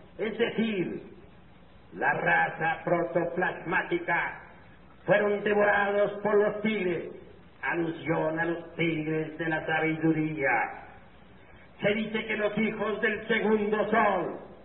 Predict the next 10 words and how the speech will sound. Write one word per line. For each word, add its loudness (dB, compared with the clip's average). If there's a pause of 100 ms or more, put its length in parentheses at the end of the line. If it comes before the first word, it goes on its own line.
(280)
es 0
decir, -2 (280)
los 2
hiperbóreos, 2 (480)
citados -2 (140)
por -4
Federico 4
Nietzsche, -2 (1900)
se -2
convirtieron 2